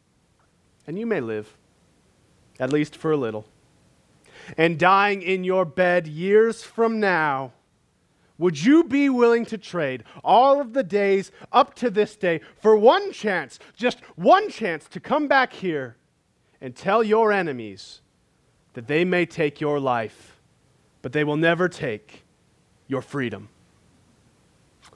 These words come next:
Uh, that speech by William Wallace in Braveheart, for those of you who are wondering what the heck was just going on, um,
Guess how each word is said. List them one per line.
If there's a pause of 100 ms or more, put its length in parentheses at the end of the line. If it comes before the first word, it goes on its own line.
(160)
Uh,
that
speech (260)
by
William
Wallace
in
Braveheart,
for
those
of
you
who
are
wondering
what
the
heck
was
just
going
on, (320)
um,